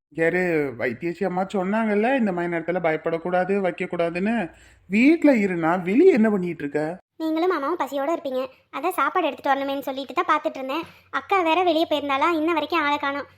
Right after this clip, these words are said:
Speaker 2: அதனால தான் யோசிச்சுக்கிட்டே நின்னுட்டு இருக்கேன், என்னடா பண்றதுன்னு.
Speaker 1: நான் தான் சொன்னேன்ல, இனிமே நாங்க வீட்டுக்கு வந்துருவோம் சாப்பிட்றதுக்குன்னு. சொன்னா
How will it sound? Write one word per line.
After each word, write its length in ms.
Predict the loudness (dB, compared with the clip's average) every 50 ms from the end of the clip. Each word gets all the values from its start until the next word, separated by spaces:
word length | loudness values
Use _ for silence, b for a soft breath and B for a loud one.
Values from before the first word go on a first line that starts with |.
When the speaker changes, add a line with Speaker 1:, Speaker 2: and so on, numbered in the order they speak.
| b _
Speaker 2:
அதனால 280 | -4 -2 0 0 0 0
தான் 160 | 0 0 0
யோசிச்சுக்கிட்டே 440 | 0 -2 -2 -6 -6 -2 0 0 0
நின்னுட்டு 300 | 0 0 -4 -6 -8 -8
இருக்கேன், 260 | -8 -8 -8 -8 b b b b _ -8
என்னடா 260 | -4 -2 0 0 0
பண்றதுன்னு. 500 | 0 0 -2 -2 -4 -6 -6 -6 -6 -8 -10 _ _ _
Speaker 1:
நான் 260 | -10 -8 -6 -4 -2
தான் 180 | -2 -2 0 2
சொன்னேன்ல, 560 | 4 4 4 4 4 2 2 2 2 2 2 2 0 0 -4 B B B _ -8
இனிமே 280 | -6 -4 -2 -2 -2
நாங்க 220 | -2 0 -2 -2 -2
வீட்டுக்கு 360 | -2 -4 -4 -4 -4 -4 -4
வந்துருவோம் 380 | -4 -4 -6 -6 -6 -4 0 0
சாப்பிட்றதுக்குன்னு. 680 | 0 0 0 -2 -4 -6 -6 -8 -8 -8 -8 -8 -10 b b b b b _
சொன்னா 360 | -6 -2 0 0 2 2 0